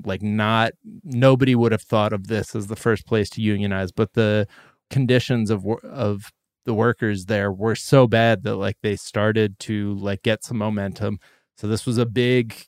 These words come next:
test of whether, uh, the workers were gonna be able to unionize. Uh, but it's, like, nobody was surprised that they weren't successful because you're fighting against, like,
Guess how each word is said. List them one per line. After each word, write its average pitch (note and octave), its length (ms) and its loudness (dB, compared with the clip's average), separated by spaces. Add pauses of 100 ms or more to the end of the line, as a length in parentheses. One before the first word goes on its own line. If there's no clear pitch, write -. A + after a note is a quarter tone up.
(280)
test B2+ 440 0
of G2+ 140 -4
whether, A2+ 720 2
uh, G2+ 300 -2
the G#2+ 80 0
workers G#2+ 440 -2
were G#2+ 140 0
gonna G#2 180 -2
be G#2+ 140 0
able A2+ 140 0
to A2+ 40 0
unionize. G#2+ 640 -2 (460)
Uh, C3 180 6
but D#3 220 6
it's, - 280 2 (320)
like, D3+ 200 2 (120)
nobody C#3+ 520 6
was C3 160 6
surprised A2+ 580 2
that A2+ 220 0
they A2 220 4 (260)
weren't B2 360 -2
successful A#2 600 2
because A2 800 0 (420)
you're A#2+ 300 4
fighting B2 540 2
against, A2 960 -4 (140)
like, G#2+ 180 -2